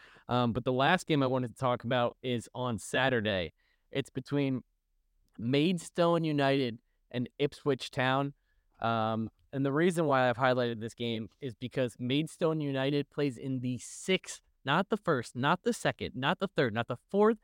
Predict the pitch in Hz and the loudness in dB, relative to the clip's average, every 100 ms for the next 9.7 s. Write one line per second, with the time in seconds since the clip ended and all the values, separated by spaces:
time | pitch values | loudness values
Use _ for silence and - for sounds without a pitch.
0 | _ 160 165 - 143 _ _ _ 233 170 | _ -4 -2 -2 -4 _ _ _ 4 4
1 | _ _ - 151 - - 214 240 - - | _ _ -8 -6 -8 -2 2 2 0 -18
2 | _ - 208 160 123 - _ 139 135 151 | _ 2 4 4 0 -6 _ -4 -2 0
3 | 143 127 - 147 143 139 139 _ _ 151 | -2 -4 -4 -2 0 0 -2 _ _ 0
4 | 147 147 156 147 160 - 156 147 143 139 | 2 4 2 2 -2 -2 -2 0 2 2
5 | 135 - 156 156 151 147 - _ _ 139 | 0 -2 0 2 2 -2 -8 _ _ -2
6 | 143 147 139 151 135 135 135 127 127 - | 2 2 4 4 4 2 2 2 -4 -8
7 | 123 151 - - 147 139 113 - _ _ | 0 0 0 0 2 2 -2 -14 _ _
8 | _ - 143 139 135 135 - 131 123 123 | _ -2 0 4 4 2 0 0 0 -2
9 | - 147 135 123 117 98 87 | -2 -2 0 2 0 0 -4